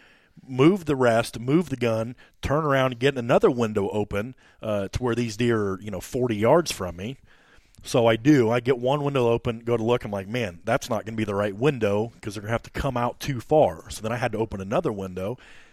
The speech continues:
get the gun and everything set up, and somehow lo-, I had a great wind. The wind was blowing from them to me, um,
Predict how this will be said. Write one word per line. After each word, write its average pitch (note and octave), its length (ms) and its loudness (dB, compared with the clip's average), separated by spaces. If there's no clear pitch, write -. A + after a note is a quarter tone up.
get B2+ 200 0
the C#3 60 -2
gun A#2+ 300 0
and A2 60 0
everything A2+ 320 2
set A#2 280 0
up, G#2 220 0
and G#2 100 -8
somehow B2+ 580 0
lo-, B2+ 220 2
I A#2+ 80 -4
had C#3 140 2
a C#3 80 -2
great B2 260 -2
wind. A#2+ 420 -4
The A2 120 -8
wind A2+ 180 -2
was G#2+ 140 -8
blowing G#2+ 320 -2
from G#2+ 160 -8
them A2 200 -6
to A#2 60 -6
me, G#2+ 260 -6
um, G#2 540 -4